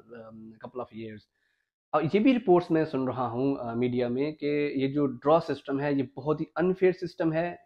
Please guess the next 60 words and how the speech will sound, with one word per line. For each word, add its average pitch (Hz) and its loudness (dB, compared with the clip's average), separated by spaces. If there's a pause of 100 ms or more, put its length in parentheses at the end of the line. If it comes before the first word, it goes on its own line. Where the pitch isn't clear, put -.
(120)
पोलैंड 196 4
के 160 2
अंदर 143 4
से 147 -4
ये, 131 -2
अ, 120 -8
न्यूज़पेपर 127 -4
में 120 -6
ये 120 -2
आर्टिकल्स 120 -8
आ 113 -10
रहे 117 -16
हैं, 123 -8 (440)
मैं 139 4
वो 151 4
भी 156 6
कोशिश 139 -4
करूँगा, 139 -2
उसका 127 -4
लिंक 123 -4
भी 127 -4
आपके 120 -6
साथ 117 -8
शेयर 123 -6
करूँ, 151 -6 (400)
कि 190 2
ये 170 6
भी 202 2
इन्फॉर्मेशन 156 -2
आ 131 0
रही 139 0
है 160 2
कि 190 -6
ये 196 -2
जो, 190 2 (140)
ये 185 -4
जो 196 2
ड्रॉ 165 2
सिस्टम 160 -4
है, 180 0
ये 196 0
अनफेयर 175 0
है। 113 -8
एक 185 4
बंदा 185 4
छः 175 0
महीने 180 2
से 160 0
वेट 156 2
कर 143 0
रहा 135 0
है, 135 -2
एक 139 -2
बंदा 131 -2
साल 131 0
से 139 -6
वेट 135 -2
कर 127 -4
रहा 127 2
है, 127 0